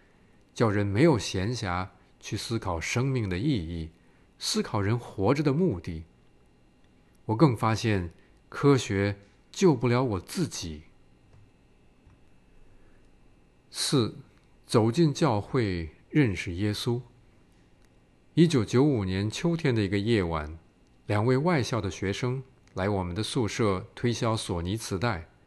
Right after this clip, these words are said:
也把福音推销给我们。他们真诚地邀请我和室友参加教会每周五晚上的青年聚会。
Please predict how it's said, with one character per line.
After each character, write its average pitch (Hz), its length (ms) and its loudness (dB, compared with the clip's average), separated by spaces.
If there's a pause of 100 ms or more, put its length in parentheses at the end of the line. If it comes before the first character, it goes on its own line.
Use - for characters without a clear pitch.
(360)
也 120 160 6
把 113 160 2
福 107 260 0
音 139 340 0 (380)
推 143 260 2
销 139 320 0
给 117 140 0
我 85 180 -6
们。 80 200 -12 (1040)
他 120 140 2
们 98 400 0 (160)
真 180 180 4
诚 143 180 -2
地 110 100 4
邀 120 220 4
请 101 280 -2
我 85 100 -2
和 107 120 -4
室 107 320 0
友 80 380 -4
参 104 200 -6
加 101 160 -2
教 101 240 4
会 95 360 -2
每 92 220 -4
周 139 160 2
五 117 300 0
晚 87 180 -4
上 98 160 -4
的 95 80 -4
青 139 260 -4
年 98 200 -2
聚 104 180 -4
会。 92 320 -4